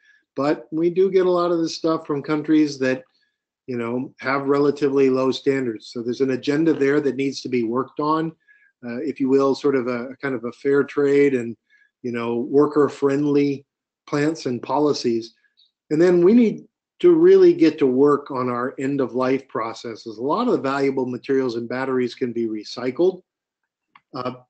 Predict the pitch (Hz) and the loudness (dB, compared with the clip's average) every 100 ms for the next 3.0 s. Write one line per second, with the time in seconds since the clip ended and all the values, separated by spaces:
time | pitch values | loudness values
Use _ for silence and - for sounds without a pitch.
0 | _ - 139 139 143 151 147 143 143 139 | _ -6 -4 0 2 4 2 0 0 2
1 | 131 131 131 151 135 127 123 127 147 143 | 2 2 0 -4 -6 -8 -8 -4 -4 -2
2 | 147 135 131 131 139 123 120 160 170 | -2 -2 -2 -2 -2 -2 0 0 -2